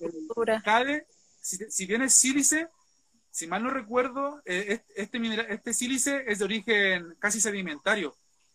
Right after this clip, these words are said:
Speaker 1: Se va deposi-, se va depositando el sílice y después que se deposita el sílice, con la presión del resto de las cosas se, se forma el jade. Pero claro, su composición química, si bien es sílice,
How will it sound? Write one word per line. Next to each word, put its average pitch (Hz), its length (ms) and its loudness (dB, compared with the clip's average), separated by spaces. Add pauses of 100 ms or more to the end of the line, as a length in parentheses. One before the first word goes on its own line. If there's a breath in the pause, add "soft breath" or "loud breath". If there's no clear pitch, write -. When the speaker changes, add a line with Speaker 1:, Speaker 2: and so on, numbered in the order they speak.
Speaker 1:
Se 151 120 -6
va 185 120 0
deposi-, 190 420 -2
se 170 160 -4
va 196 140 4
depositando 208 640 0
el 226 80 0
sílice 285 560 0 (580)
y 165 80 -12
después 170 480 0
que 214 220 2
se 196 100 -2
deposita 180 440 -4
el 247 100 0
sílice, 294 420 0
con 196 160 -6
la 180 140 0
presión 233 500 -2 (380)
del 170 180 -4
resto 226 360 -2
de 269 60 0
las 247 140 0
cosas 285 320 -2
se, 202 260 -2
se 185 200 -4
forma 208 260 -2
el 196 80 -6
jade. 165 320 -4 (800)
Pero 170 200 -4
claro, 214 200 0
su 196 120 -6
composición 185 560 -4
química, 254 580 -4
si 185 180 -8
bien 214 300 -2 (260)
es 165 160 -2
sílice, 277 540 0